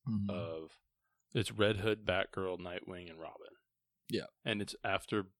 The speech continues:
Speaker 2: Bruce Wayne dies. And
Speaker 1: Wait, did I mix it up? Is that the one that's right off of
Speaker 2: No, no, no.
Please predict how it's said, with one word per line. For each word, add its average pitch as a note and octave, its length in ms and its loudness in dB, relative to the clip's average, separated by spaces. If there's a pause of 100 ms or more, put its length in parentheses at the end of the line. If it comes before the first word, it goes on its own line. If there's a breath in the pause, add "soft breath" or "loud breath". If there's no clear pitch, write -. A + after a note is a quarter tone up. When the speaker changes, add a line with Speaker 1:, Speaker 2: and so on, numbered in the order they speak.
Speaker 2:
Bruce G#2 340 0
Wayne F#2+ 260 -2
dies. E2 560 -4 (200)
And F2 500 -6 (100)
Speaker 1:
Wait, A2 540 2
did G#2+ 100 0
I A#2+ 140 6
mix C#3 340 0
it G2+ 80 2
up? F#2+ 200 4 (500)
Is G2 160 -4
that A2 220 2
the B2 100 2
one A#2+ 180 -2
that's A2+ 240 -4
right G2+ 240 4
off G2+ 300 2
of G2 340 -6 (760)
Speaker 2:
No, B2 260 4
no, A#2+ 120 4
no. F#2 300 2